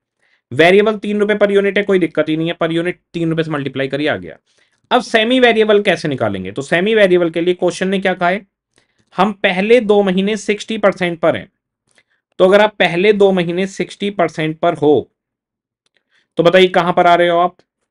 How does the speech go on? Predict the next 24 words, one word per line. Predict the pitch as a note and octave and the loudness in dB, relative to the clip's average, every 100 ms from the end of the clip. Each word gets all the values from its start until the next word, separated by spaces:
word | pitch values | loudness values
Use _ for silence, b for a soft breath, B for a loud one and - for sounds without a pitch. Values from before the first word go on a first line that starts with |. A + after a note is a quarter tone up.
| _ _ _ A2 | _ _ _ -10
यहां | A#2 A2+ | -8 -8
पर। | F#2+ E2 _ _ _ _ _ _ | -10 -14 _ _ _ _ _ _
फ़ोर्टी | F3+ F3+ A3+ A3 | 2 2 0 0
एट | G#3+ - | 0 0
थाउजेंड | G3+ G3 G#3 - G3+ | 0 0 -4 -2 0
per | G3+ G3+ | 0 0
annum | G3+ G3+ | -2 -4
का | |
खर्चा | F#3+ F#3+ F#3 | -2 -2 0
है, | G3 G3+ _ _ _ | -2 -4 _ _ _
दो | C#3 F#3+ | 2 4
महीने | G3 F#3+ F#3+ | 4 2 2
का | F3+ | 0
निकालो | D#3+ D#3 D#3+ | 0 -2 -2
कितना | D3 A#2+ | -4 -6
होगा, | G2 E2+ D#2 | -10 -10 -16
फ़ोर्टी | _ C#3+ D3+ E3 | _ -4 -2 -4
एट | F3 E3 | -4 -4
थाउजेंड | E3+ E3 F3+ | -4 -4 -4
मल्टीप्लाई | E3+ D#3 D#3+ D#3 D3+ | -4 -4 -4 -4 -2
बाई | E3 | -4
टू | D#3+ D3 | -4 -4
बाई | C#3+ C#3+ | -2 -2
ट्वेल्व, | C#3 A2 | -4 -6